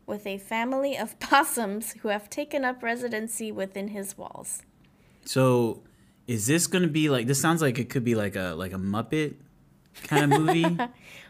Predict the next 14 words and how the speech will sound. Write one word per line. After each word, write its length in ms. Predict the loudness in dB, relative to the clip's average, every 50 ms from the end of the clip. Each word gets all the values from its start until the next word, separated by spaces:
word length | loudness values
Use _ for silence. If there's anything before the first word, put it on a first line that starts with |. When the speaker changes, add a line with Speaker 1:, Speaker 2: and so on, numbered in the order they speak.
| -14 -6 0
Speaker 1:
Or 160 | 2 4 4
animated. 1120 | 4 2 2 0 0 0 0 -2 -2 -2 0 0 2 2 2 2 2 2 2 2 2 0 2
Speaker 2:
Or 140 | 2 2 2
animated. 640 | 2 2 2 2 2 2 0 -2 -2 -4 -4 -4 -2
Speaker 1:
Okay, 80 | 0 2
Speaker 2:
Like, 160 | 2 4 4
Speaker 1:
I 100 | 2 2
don't 100 | 4 4
Speaker 2:
maybe 160 | 4 6 6 6
like 180 | 6 6 4 4
Speaker 1:
know. 60 | 0
Speaker 2:
a 40 | -2
clay 320 | -2 -2 0 2 4 4
animation. 720 | 4 4 4 4 4 4 2 0 0 -2 -2 -2 -2 -6